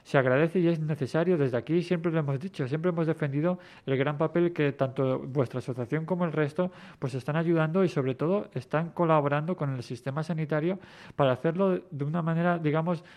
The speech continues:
más humana, ¿no? Tratar menos la enfermedad en sí, sino más las personas, que es lo necesario, al menos desde mi punto, desde mi punto de vista.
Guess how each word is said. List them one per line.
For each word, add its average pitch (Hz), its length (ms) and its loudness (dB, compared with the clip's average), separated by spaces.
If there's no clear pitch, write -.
más 170 240 2
humana, 135 340 0
¿no? 160 160 -2
Tratar 156 320 0
menos 160 440 -2
la 151 120 2
enfermedad 147 480 0
en 147 60 -4
sí, 185 180 -2
sino 143 260 -4
más 156 220 -2
las 143 160 0
personas, 139 480 -2
que 143 140 -2
es 139 60 -2
lo 143 120 0
necesario, 117 580 -2
al 123 120 -2
menos 143 200 -2
desde 131 220 0
mi 120 120 -4
punto, 131 520 0
desde 131 240 -2
mi 117 80 -6
punto 135 280 -2
de 120 120 2
vista. 113 400 -4